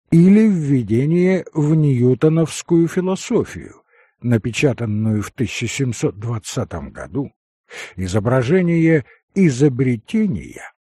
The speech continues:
иллюстрируется сценой с демоном, появляющимся на стене, будто бы по мановению волшебной палочки. Неудивительно, что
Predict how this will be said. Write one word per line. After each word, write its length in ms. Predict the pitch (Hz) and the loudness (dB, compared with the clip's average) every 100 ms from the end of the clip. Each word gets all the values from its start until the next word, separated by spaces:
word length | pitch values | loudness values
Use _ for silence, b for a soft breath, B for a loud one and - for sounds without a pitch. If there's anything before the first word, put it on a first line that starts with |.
| _ - | _ 0
иллюстрируется 1300 | 151 160 147 - 190 202 190 185 180 - - 170 | 4 4 2 -2 0 2 2 2 0 -2 -4 -2
сценой 760 | - - - - 180 175 175 170 | -2 -8 -8 0 0 2 2 0
с 160 | 147 | -4
демоном, 680 | 156 220 143 80 57 - - b b b | -2 0 0 -2 -10 -16 -18 b b b
появляющимся 1200 | 98 107 120 127 156 127 107 - 143 127 - 139 | -2 0 -2 0 2 2 -2 -6 -4 -4 -2 -2
на 140 | 120 113 | -2 -4
стене, 640 | - - 143 165 156 104 | -6 -4 -2 0 0 -2
будто 480 | 95 160 - 165 151 | -4 -6 -4 -2 2
бы 280 | 156 143 b b b | 2 0 b b b
по 140 | - 147 | -2 -2
мановению 800 | 139 131 127 117 180 165 165 160 | -2 -2 -2 0 2 2 2 2
волшебной 720 | 151 151 - 170 151 160 156 | 0 -2 -4 -6 -4 -8 -8
палочки. 580 | 160 160 165 - - _ _ _ _ _ _ _ _ _ - | -8 -10 -12 -16 -18 _ _ _ _ _ _ _ _ _ -16
Неудивительно, 1200 | 60 78 127 156 190 226 220 - - - - - B B | -14 -6 -4 -2 -2 -2 -2 -6 -16 -18 -20 -20 B B
что 520 | - - 165 156 151 | -14 -4 0 2 0